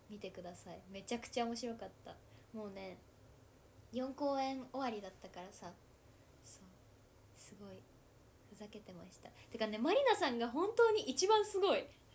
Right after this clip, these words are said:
<laughs> マリナさんが一番、だって三週連続四公演、全十二公演出てんだよ。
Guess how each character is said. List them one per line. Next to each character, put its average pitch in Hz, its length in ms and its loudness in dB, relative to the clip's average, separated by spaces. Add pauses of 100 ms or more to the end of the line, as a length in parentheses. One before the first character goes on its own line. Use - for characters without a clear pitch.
(160)
<laughs> - 440 -14
マ 403 100 0
リ 466 100 4
ナ 359 100 2
さ 262 140 -2
ん 226 80 -4
が 226 80 -4
一 233 180 -4
番、 233 140 -6
だ 214 60 -8
っ 220 40 -8
て 226 80 -14
三 392 160 0 (100)
週 415 300 4
連 330 220 -2
続 302 340 -6 (260)
四 254 240 0
公 233 280 -6
演、 180 60 -16 (240)
全 311 260 -2
十 247 220 -4
二 294 160 -4
公 294 240 -8
演 185 160 -12
出 214 100 -8
て 208 140 -10
ん 170 120 -12
だ 165 80 -12
よ。 180 80 -14